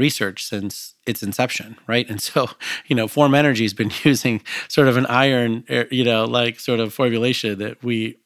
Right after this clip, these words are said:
rejected for automotive, uh, uses way back in the day. Um, when you think about zinc formulations and,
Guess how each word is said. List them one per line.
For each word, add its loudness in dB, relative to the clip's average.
rejected -2
for -6
automotive, -4
uh, -6
uses -6
way 0
back -2
in -2
the -4
day. 2
Um, -4
when 4
you 4
think 4
about 4
zinc 0
formulations 0
and, -2